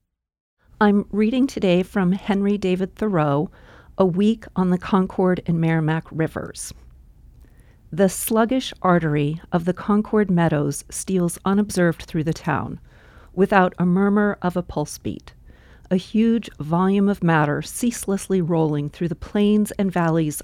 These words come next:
of the substantial earth, making haste from the high places of the earth to its ancient reservoir. The murmurs of many a famous river on the other side of the globe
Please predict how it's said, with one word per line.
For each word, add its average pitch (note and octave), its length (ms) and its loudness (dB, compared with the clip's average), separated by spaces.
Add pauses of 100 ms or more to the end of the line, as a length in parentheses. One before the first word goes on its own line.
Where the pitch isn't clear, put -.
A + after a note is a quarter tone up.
of D#3+ 160 -6
the E3 60 -6
substantial - 760 -4
earth, - 380 -10 (600)
making G3 340 0
haste - 520 -4
from F3 240 0
the F3 80 2
high G#3 220 2
places F3+ 480 -2
of D#3+ 160 -6
the - 100 -8
earth D3+ 320 -4 (420)
to G#3 140 0
its F#3+ 220 0
ancient F#3 480 0
reservoir. D#3+ 680 -4 (960)
The G3 160 2
murmurs A#3+ 580 4
of E3 200 0
many F#3+ 420 4
a D3 60 0
famous D#3+ 440 -2
river D3 440 -2 (160)
on E3+ 140 2
the E3+ 120 -2
other G#3 220 4
side F3+ 300 0
of F3 100 -6
the G3 80 -2
globe D3 480 -2